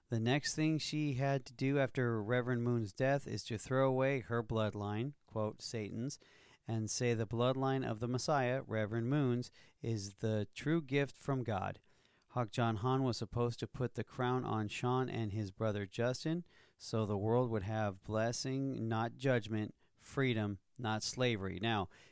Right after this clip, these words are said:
he also began teaching that Hyun Shil Kang, one of Sung Young Moon's first disciples, was now true mother instead,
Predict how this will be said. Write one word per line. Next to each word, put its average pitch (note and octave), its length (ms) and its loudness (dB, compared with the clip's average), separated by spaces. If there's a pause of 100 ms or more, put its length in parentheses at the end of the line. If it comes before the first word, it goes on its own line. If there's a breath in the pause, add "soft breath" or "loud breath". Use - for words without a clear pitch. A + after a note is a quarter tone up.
he A#2+ 100 -4
also B2+ 240 2
began C3 360 0
teaching C3 500 -2
that A2+ 280 0 (760 soft breath)
Hyun C3 540 2
Shil B2 340 0
Kang, A#2+ 460 0 (280 soft breath)
one A#2 220 2
of A2 160 0
Sung B2 560 -2
Young A#2 280 0
Moon's A#2+ 320 2
first - 480 -2 (180)
disciples, A2 720 -2 (800 soft breath)
was A2+ 280 2
now B2+ 380 4
true E3 280 2
mother C3 460 2
instead, A2 1000 -2